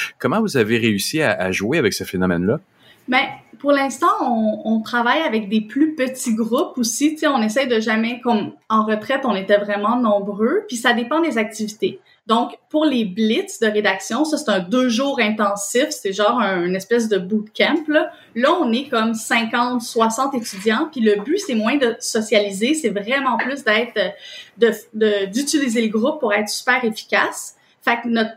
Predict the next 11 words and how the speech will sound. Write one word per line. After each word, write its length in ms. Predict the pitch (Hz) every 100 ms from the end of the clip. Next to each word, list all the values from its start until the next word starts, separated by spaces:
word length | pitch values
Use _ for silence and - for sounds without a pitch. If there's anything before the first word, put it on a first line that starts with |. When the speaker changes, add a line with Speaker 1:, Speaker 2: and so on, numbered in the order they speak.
| -
Speaker 2:
type 260 | - 403 294
d'animation 680 | 233 240 220 202 - 285 311
pour 100 | 233
cette 140 | 214
activité-là, 580 | 208 - 214 - 214 294
c'est 160 | 330 226
plus 180 | 359
genre 200 | 294 247
du 160 | 220 -
coaching. 720 | - 220 214 254 226 190 180 - _ _ -
Fait 140 | 208